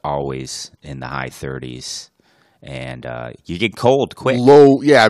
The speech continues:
Speaker 2: I mean, low to mid forties.
Speaker 1: Forties at, yeah.
Speaker 2: At best, you know, especially for a lot of, you know, a lot of the people that are doing, you know, advanced level recreational diving.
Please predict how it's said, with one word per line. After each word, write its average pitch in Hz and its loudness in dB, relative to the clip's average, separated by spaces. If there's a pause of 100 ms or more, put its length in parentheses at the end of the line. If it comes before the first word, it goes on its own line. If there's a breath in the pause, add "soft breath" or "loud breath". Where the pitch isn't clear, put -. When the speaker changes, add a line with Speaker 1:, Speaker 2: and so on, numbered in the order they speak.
Speaker 2:
I 127 4
mean, 127 0
low 147 6
to 131 4
mid 123 0
forties. 127 4
Speaker 1:
Forties 82 0
at, 62 -8 (100)
yeah. 67 -14
Speaker 2:
At 101 -2
best, - -4 (140)
you 92 -16
know, 90 -8
especially 127 -6
for 143 -4
a 120 2
lot 113 2
of, 104 -8 (320 loud breath)
you - -18 (200 loud breath)
know, 104 -6
a - -6
lot 123 0
of 123 -4
the 110 -10
people 117 -8
that 104 -6
are 98 -8
doing, 101 -4 (140)
you 101 -10
know, 98 -6
advanced 101 -6
level 90 -6
recreational 92 -10
diving. 90 -8